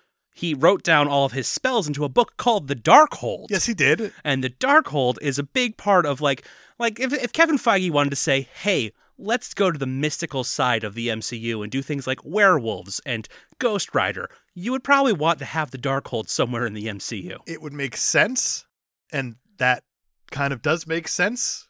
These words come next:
Speaker 2: with the direction that they're going with the Multiverse of Madness and how you see Doctor Strange.
Speaker 1: And they said it's gonna be a
Speaker 2: And
Speaker 1: proper horror movie.
Speaker 2: And Moon Knight?
Speaker 1: And Moon Knight.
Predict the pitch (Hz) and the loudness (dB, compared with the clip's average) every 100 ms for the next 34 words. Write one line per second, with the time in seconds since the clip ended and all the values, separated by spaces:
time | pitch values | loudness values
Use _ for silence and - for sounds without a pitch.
0 | - 143 123 127 143 - 135 127 131 117 | -14 -12 -6 -2 -2 -2 -6 -6 -6 -8
1 | 107 101 127 160 190 175 113 113 - _ | -6 -2 -2 -2 -6 -12 -6 -6 -6 _
2 | - 113 120 - 120 - 104 131 135 135 | -16 -12 -12 -10 -8 -8 -8 -6 -6 -6
3 | 127 110 110 95 - - 120 110 113 110 | -8 -8 -12 -12 -10 -10 -10 -8 -6 -8
4 | 113 - 120 110 107 - - _ - 117 | -10 -12 -12 -12 -14 -16 -18 _ -10 -8
5 | 120 147 117 117 127 107 - - 120 120 | -4 -2 -2 -2 -2 -2 -4 -2 -2 -2
6 | 120 113 120 123 131 135 139 - 170 160 | -4 -4 -4 -4 -4 -4 -6 -4 -4 -2
7 | 151 175 185 202 226 - _ _ 120 120 | 0 -2 0 2 2 0 _ _ -6 0
8 | 135 202 180 123 123 | 2 2 2 2 0